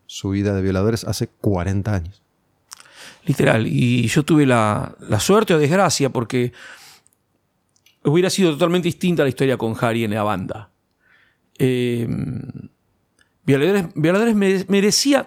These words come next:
Speaker 2: no que estuviera mal, pero era una banda muy importante, muy importante. Nadie hizo lo que hicieron esos pibes.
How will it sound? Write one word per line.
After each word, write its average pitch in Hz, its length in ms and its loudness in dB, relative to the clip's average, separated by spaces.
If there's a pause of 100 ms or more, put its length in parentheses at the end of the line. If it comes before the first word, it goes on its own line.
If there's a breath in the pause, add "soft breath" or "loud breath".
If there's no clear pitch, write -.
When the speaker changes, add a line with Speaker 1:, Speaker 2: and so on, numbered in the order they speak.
(120)
Speaker 2:
no 247 140 0
que - 100 -4
estuviera 214 280 0
mal, 185 320 0 (480 loud breath)
pero 147 160 2
era 226 80 2
una 226 100 2
banda 226 240 2
muy 214 440 4
importante, 147 680 -2 (420)
muy 233 280 2
importante. 160 540 0
Nadie 214 440 2
hizo 185 300 0
lo 139 100 2
que 135 80 -4
hicieron 131 220 -2
esos 123 220 -2
pibes. 98 400 -6